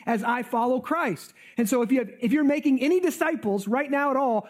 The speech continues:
you're in leadership in some form and some capacity, and you need to learn some lessons about the, the reality of human leadership from the life, life of Moses. And the more people you lead, the more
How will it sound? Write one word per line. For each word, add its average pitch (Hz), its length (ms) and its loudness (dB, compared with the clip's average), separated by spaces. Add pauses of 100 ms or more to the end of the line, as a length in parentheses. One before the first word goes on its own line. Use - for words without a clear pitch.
(120)
you're 277 220 2
in 277 160 4
leadership 269 480 2
in 220 100 2
some 277 300 0
form 247 320 0
and 208 100 0
some 262 220 0
capacity, 220 640 -2 (220)
and 220 200 4
you 330 240 4
need 339 280 2
to 294 100 0
learn 294 320 2
some 262 240 2
lessons 254 560 0
about 247 460 -2 (260)
the, 220 140 0
the 214 200 -2
reality 277 680 2
of 214 100 -2
human 302 400 2
leadership 262 560 0
from 262 160 2
the 247 60 4
life, 233 300 0 (120)
life 233 240 -2
of 202 100 0
Moses. 240 400 0 (300)
And 254 200 0
the 254 60 2
more 254 340 2
people 302 360 0
you 285 220 4
lead, 311 380 2 (220)
the 240 100 2
more 294 600 2